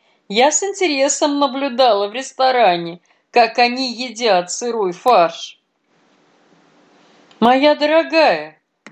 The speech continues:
ты наблюдала, а я его ел, а больше есть было нечего,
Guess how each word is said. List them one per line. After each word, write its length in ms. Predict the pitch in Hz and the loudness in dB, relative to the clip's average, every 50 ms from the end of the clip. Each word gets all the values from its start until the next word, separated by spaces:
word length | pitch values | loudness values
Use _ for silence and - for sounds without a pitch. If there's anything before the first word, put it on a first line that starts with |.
| _ - | _ 0
ты 160 | - 349 349 | 2 2 4
наблюдала, 960 | 294 277 254 233 254 269 269 233 226 294 359 392 392 381 311 220 165 151 - - _ _ _ _ - | 4 2 0 -2 -4 -4 -4 -2 2 2 4 4 4 4 2 0 -4 -6 -8 -14 _ _ _ _ -4
а 140 | - 214 233 | -2 -2 -2
я 220 | 254 247 381 415 | 0 2 2 2
его 280 | 415 392 349 302 339 349 | 4 2 0 0 -2 -2
ел, 560 | 330 320 320 339 320 233 180 151 139 139 _ _ _ _ _ _ _ - | -2 -2 -2 -2 -2 -2 -4 -6 -8 -12 _ _ _ _ _ _ _ -2
а 140 | - 240 247 | 0 0 0
больше 440 | 240 277 381 480 453 453 - - - | 2 2 0 0 0 -2 -8 -12 -12
есть 340 | 196 202 277 349 349 - 269 | -8 -6 -4 -4 -4 -4 -2
было 380 | 262 359 381 415 440 440 427 | 0 0 2 2 2 0 0
нечего, 640 | 339 233 185 165 160 - - 175 151 147 147 175 - | -2 -2 -2 -4 -6 -8 -12 -10 -8 -8 -10 -10 -12